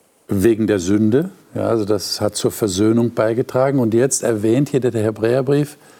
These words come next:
ganz bewusst habe ich den Eindruck, das ist ein hoher Priester, der, der waltet nicht nur seines Amtes, sondern der leidet mit, der hat eine Ahnung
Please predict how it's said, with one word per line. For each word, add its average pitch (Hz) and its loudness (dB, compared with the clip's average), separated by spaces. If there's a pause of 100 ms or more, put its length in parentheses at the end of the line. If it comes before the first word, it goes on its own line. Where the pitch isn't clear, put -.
(360)
ganz 117 0
bewusst 117 -2
habe 101 -2
ich - -10
den 104 -4
Eindruck, 98 -2 (880)
das 120 -2
ist 131 -2
ein 123 -2
hoher 131 2
Priester, 131 -2
der, 117 0 (500)
der 113 -2
waltet 135 0
nicht 131 -2
nur 123 2
seines 107 0
Amtes, 143 -2 (640)
sondern 117 0
der 113 2
leidet 120 0
mit, 131 -2
der 104 0
hat 131 -4
eine 110 0 (120)
Ahnung 147 0